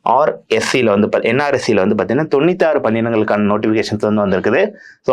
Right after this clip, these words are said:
அப்ரண்டிஸ் பிரிவுல வந்து பாத்தீங்கன்னா கிராஜுவேட் இன்ஜினியரிங்க்கு வந்து ஒரு பதினொன்னும், மற்றவைக்கு ஒரு முப்பதும், டெக்னீஷியனுக்கு ஒரு முப்பது, அடுத்து கமர்ஷியல் பிராக்டிஸ்க்கு வந்து ஒரு இருபத்தஞ்சு அப்படிங்கிற மாதிரி கொடுத்திருக்காங்க. இதற்கான கல்வி தகுதி ஐ டி ஐ டிப்ளமோ டிகிரி முடிச்சவங்க வந்து அப்ளை பண்ணலாம்.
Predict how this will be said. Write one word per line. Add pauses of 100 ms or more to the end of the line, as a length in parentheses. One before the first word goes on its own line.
அப்ரண்டிஸ்
பிரிவுல
வந்து
பாத்தீங்கன்னா (480)
கிராஜுவேட் (240)
இன்ஜினியரிங்க்கு
வந்து
ஒரு
பதினொன்னும், (220)
மற்றவைக்கு
ஒரு
முப்பதும், (340)
டெக்னீஷியனுக்கு
ஒரு
முப்பது, (240)
அடுத்து
கமர்ஷியல் (380)
பிராக்டிஸ்க்கு
வந்து
ஒரு
இருபத்தஞ்சு
அப்படிங்கிற
மாதிரி
கொடுத்திருக்காங்க. (380)
இதற்கான
கல்வி
தகுதி
ஐ
டி
ஐ
டிப்ளமோ
டிகிரி
முடிச்சவங்க
வந்து
அப்ளை
பண்ணலாம்.